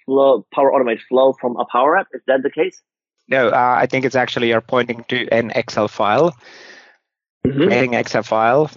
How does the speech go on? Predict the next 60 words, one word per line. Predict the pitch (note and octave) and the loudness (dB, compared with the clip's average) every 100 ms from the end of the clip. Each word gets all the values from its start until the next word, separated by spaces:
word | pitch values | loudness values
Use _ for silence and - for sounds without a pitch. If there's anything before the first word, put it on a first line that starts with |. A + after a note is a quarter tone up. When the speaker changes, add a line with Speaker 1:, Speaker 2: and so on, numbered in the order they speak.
| - | -2
Speaker 2:
uh, | A2 G#2 - | 0 0 -2
get | A2 | -4
the | - | -4
tables, | - G#2+ A2 A2+ B2+ - | -2 -2 0 -2 -2 -6
read | G2+ A#2 G#2+ | -6 -4 -4
the | G#2+ | -4
tables, | A2 G#2 - C3 C3+ - | -2 -2 0 0 -2 -2
uh, | B2 G#2 | 0 0
push | G2 - | 0 0
Speaker 1:
Yeah. | G2+ - | -2 -4
Speaker 2:
the, | A2+ G#2+ G#2 G#2 | -2 0 0 0
the | G#2+ G#2 G#2 - | 0 2 2 0
items | A2 A2 A#2+ A#2 B2 - | 0 0 -2 -4 -8 -8
in | G#2+ | -4
a | G#2+ | -4
table | - G#2+ G2+ A2 G2 | 0 -2 0 0 2
Speaker 1:
To, | |
Speaker 2:
to | - G2 | 0 -2
a | G2+ | -4
Speaker 1:
to | G2 | 0
a | |
list. | B2 | 2
Speaker 2:
SharePoint | A#2 A#2+ F2+ | 2 0 -6
list. | - - - _ _ | -14 -18 -20 _ _
Yeah. | G#2 - _ - | -6 -6 _ 0
Speaker 1:
Yeah, | G#3+ E3+ | 2 2
exactly. | D#3+ C#3+ C3 | 0 0 0
Speaker 2:
I, | B2 | 0
I | |
Speaker 1:
And | B2 | 0
you're | - | 0
Speaker 2:
guess | D4 | 2
Speaker 1:
doing | F4+ | 2
Speaker 2:
that's | G#3 | 2
what | - | -2
Speaker 1:
that | A2 | 0
Speaker 2:
you | |
were | G#2+ | 0
Speaker 1:
with | G2+ | 0
a | G2+ | 0
Speaker 2:
exactly | - D3+ D3 | -2 -2 -2
Speaker 1:
Power, | |
Speaker 2:
saying. | C#3+ - - - - - | -4 -8 -14 -18 -18 -8
Speaker 1:
and | D3 | -4
you're | D#3 | 0
doing | E3 | 2
Speaker 2:
Power | D#3 G#2+ | 2 2
Speaker 1:
that | A2+ F#2+ | 0 -2
Speaker 2:
Automate. | F#2 C#3 - _ | -2 -4 -6 _
Speaker 1:
with, | - - - - | -18 -16 -14 -2
with | C3 C3 - | -2 -2 -2
Power | C#3 C3 | 2 2
Automate | A#2+ A2 | 2 -2
Flow | - C#3+ B2+ A#2 | -4 0 2 2
Speaker 2:
Yep. | B2+ | -2
Speaker 1:
from | D3+ C#3 | -2 -2
a | C3 | -2
Power | B2 G2 F2+ | -2 -2 -2
App. | C2+ _ _ _ _ - | -6 _ _ _ _ -4
Speaker 2:
Yes, | B2+ - - - | -4 -6 -20 -20